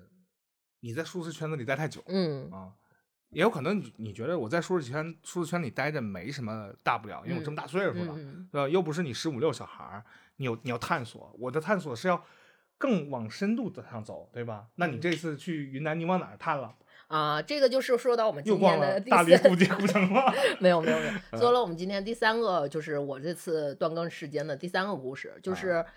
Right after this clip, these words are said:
Speaker 2: 因为我出行的话会带几本书，
Speaker 1: 啊。
Speaker 2: 呃，比如说在飞机上，
Speaker 1: 好习惯。嗯。
Speaker 2: 然后什么的，你，你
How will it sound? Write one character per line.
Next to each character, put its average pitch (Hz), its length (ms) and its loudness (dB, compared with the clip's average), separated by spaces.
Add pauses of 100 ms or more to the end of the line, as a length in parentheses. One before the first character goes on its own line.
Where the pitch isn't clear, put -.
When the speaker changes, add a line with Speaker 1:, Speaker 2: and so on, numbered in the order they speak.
(120)
Speaker 2:
因 254 100 2
为 277 80 6
我 190 220 4
出 277 200 -6
行 147 280 -6
的 175 100 -4
话 185 140 -2
会 214 100 0
带 220 160 0
几 190 80 -4
本 208 100 0
书， 151 480 -6 (120)
Speaker 1:
啊。 90 260 -10
Speaker 2:
呃， 143 160 0
比 - 100 -8
如 156 120 0
说 180 160 2
在 170 200 2
飞 131 140 0 (120)
机 202 140 -4
上， 175 200 -2
Speaker 1:
好 147 60 -10
习 180 80 -16
惯。 110 100 -8
嗯。 143 40 -8
Speaker 2:
然 147 200 -2
后 170 240 0
什 165 100 -8
么 147 160 -6
的， 151 140 -2
你， 156 240 -10
你 220 360 -4